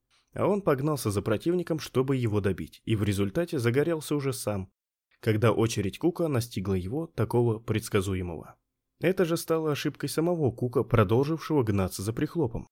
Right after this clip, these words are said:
такой лёгкой целью спасая своего напарника, вместо того, чтобы уйти самому и обезопасить себя. За ошибки, как водится, нужно расплачиваться. И Иннокент саданул по нему из всех стволов, как газа, так и плазмодинамических пушек.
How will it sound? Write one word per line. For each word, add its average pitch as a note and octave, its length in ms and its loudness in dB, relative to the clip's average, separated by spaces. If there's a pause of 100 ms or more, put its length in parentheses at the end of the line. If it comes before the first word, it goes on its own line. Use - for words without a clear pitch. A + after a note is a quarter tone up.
(100)
такой G2+ 300 2
лёгкой G2 320 -2
целью B2+ 400 -2
спасая F#2+ 460 -4
своего F2+ 360 -6
напарника, E3+ 640 -2 (460)
вместо F3+ 440 0
того, F#3 220 2
чтобы D3 280 -2
уйти A#2 320 0
самому G#2 440 -2
и F3 280 -4
обезопасить G#2+ 800 0
себя. F#2+ 420 -6 (720)
За G#2+ 220 4
ошибки, G#2 440 0
как G2 240 -2
водится, D#3 460 0
нужно A2+ 380 2
расплачиваться. F#2+ 920 -6 (420)
И F#3+ 320 -2
Иннокент B2 500 2
саданул A2+ 500 0
по E3 80 -2
нему D3 260 0
из G#2+ 200 -4
всех - 280 -4
стволов, A2+ 480 -2
как A#2 280 -6
газа, D3 480 -2
так - 240 -6
и A2 40 -2
плазмодинамических A#2+ 1200 -2
пушек. - 440 -10